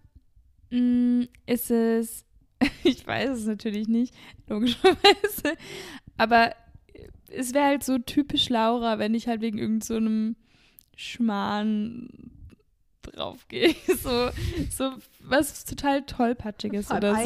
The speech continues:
Speaker 2: Einkaufen vor der Gefriertruhe erfroren.
Speaker 1: Was?
Speaker 2: Laura, zweiundachtzig.
Speaker 1: Nein, aber, ja, keine Ahnung, ich weiß nicht. Also, ja, keine Ahnung. Oder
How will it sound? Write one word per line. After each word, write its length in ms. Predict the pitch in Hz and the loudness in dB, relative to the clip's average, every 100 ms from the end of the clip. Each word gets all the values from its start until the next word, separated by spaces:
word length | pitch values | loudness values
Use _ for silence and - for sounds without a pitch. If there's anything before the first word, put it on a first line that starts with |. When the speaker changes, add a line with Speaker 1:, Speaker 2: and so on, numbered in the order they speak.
| 269 | 2
Speaker 2:
Einkaufen 360 | 208 240 285 269 | 4 4 4 2
vor 160 | 240 | 0
der 100 | 214 | -2
Gefriertruhe 640 | 202 - - 214 - 233 220 | -6 -8 -8 -10 -8 -10 -8
erfroren. 560 | - - - - - - - - - - - - - - - - | -8 -10 -8 -6 -4 -6 -16 -20 -20 -20 -20 -20 -20 -20 -20 4
Speaker 1:
Was? 380 | 277 - - - 381 381 403 381 | 6 6 4 -6 0 8 8 8
Speaker 2:
Laura, 640 | 247 208 226 220 233 208 - 320 320 - - | 0 2 2 4 4 2 -4 -2 -2 -2 -8
zweiundachtzig. 800 | 196 202 185 190 - - 233 262 - - 240 - - - - - - - - - - - - - - 427 392 349 311 - | -2 0 0 0 0 -2 -2 -2 -4 -10 -14 -20 -20 -20 -16 -16 -20 -20 -20 -20 -20 -20 -20 -20 -18 -16 -14 -16 -16 -6
Speaker 1:
Nein, 500 | 269 262 294 311 269 | 2 6 6 4 0
aber, 380 | 254 247 254 - | 2 0 0 -12
ja, 220 | 226 220 233 | -14 -10 -10
keine 280 | - 240 - | -6 -6 -6
Ahnung, 320 | 226 220 214 | -6 -6 -6
ich 100 | - | -8
weiß 200 | 220 208 | -10 -8
nicht. 140 | 214 220 | -2 0
Also, 320 | 220 233 220 | 2 2 0
ja, 60 | - - - - - _ _ _ _ _ - _ _ - - _ _ - - - - | -4 -14 -20 -20 -20 _ _ _ _ _ -20 _ _ -20 -20 _ _ -20 -18 -18 -14
keine 220 | - 214 | -10 -6
Ahnung. 280 | 208 208 208 | -2 0 4
Oder 320 | 214 214 | 6 6